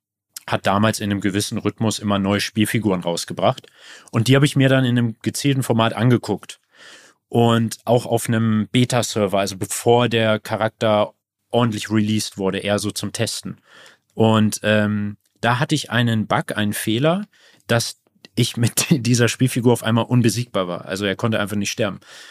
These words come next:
Und dann habe ich aus Spaß, äh, sehr schnell umgeschaltet und gesagt, „Ja, das ist halt so, wenn ihr das so angeht, wie ich euch das hier erkläre, dann passiert das.“ Und das ging auch ziemlich viral für die damalige Zeit.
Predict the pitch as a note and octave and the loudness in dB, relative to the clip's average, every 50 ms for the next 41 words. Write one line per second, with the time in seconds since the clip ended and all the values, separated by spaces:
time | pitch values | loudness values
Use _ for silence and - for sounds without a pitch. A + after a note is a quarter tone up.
0 | - - _ _ _ - G#2 G2+ A2 G#2 F#2+ G#2+ A2 A#2+ A2+ - - G#2+ G2 - | -20 -20 _ _ _ -2 2 2 2 2 2 2 2 2 2 0 0 -4 -4 -4
1 | - - - - G2 G2 G#2 A#2 C3 C3+ C3+ - - - - - - A2+ A2+ A2+ | -6 -8 -4 -2 2 2 4 4 4 2 0 -2 -6 -10 -14 -10 -8 -6 -4 -4
2 | G#2+ F#2+ G#2 A2 A2 - A2+ G#2+ - G#2+ A#2 A#2 A#2 - - G#2+ A2 A2 A#2 A2 | -4 -2 -2 -4 -2 -2 -6 -6 -4 -4 -4 -4 -4 -2 0 0 0 0 -2 -4
3 | A2 A2 G2+ G#2+ G2+ F#2 G#2+ G#2 G#2+ G#2+ - G#2+ G#2+ A#2 A#2+ A#2 A2 G#2 - F#2 | -6 -6 -4 -4 -4 0 0 0 0 0 -2 -2 0 0 0 0 -2 -6 -6 -8
4 | - - A#2 A2 G#2+ - A2+ G#2+ G2+ G#2+ G#2+ G#2+ G#2+ G#2 G#2+ G#2+ - - - G#2+ | -4 -2 -2 -2 0 -2 -2 -2 0 0 0 0 0 0 -2 -4 -2 -2 -2 0
5 | G#2+ A2+ G#2+ A2+ G#2+ - A2+ G#2 A2+ A#2+ - - E2+ - - A2+ G#2 - - A2+ | 0 2 2 2 2 2 0 -2 -2 -4 -4 -6 -4 -2 0 0 0 0 -2 -2
6 | - - A#2 G#2+ G#2 - - A2+ A2 A#2 A#2 A2+ - A2+ - - - B2 C3+ C#3 | 0 0 0 0 0 -2 -2 -2 0 0 0 -2 -2 -4 -4 -2 2 4 4 2
7 | C3+ - - - - - - - - - - G#2 B2 A#2+ - - C3 B2 - A2+ | 2 0 -8 -18 -18 -16 -16 -16 -14 -6 0 2 2 2 4 2 2 2 2 0
8 | G#2+ - - - A#2 G2+ - - - G2+ F#2 F#2 F#2+ F#2+ F2 - - F#2 F#2+ - | 0 -2 -6 -6 -4 -4 -4 -4 -4 -2 0 0 0 0 0 -4 -6 -8 -6 -4
9 | F#2+ F#2 F2+ F#2 F2+ F2+ E2+ F#2 F2+ - - - F2 E2+ F#2 A#2+ - | -2 -2 -2 -4 -6 -6 -8 -8 -8 -10 -8 -8 -8 -8 -8 -10 -14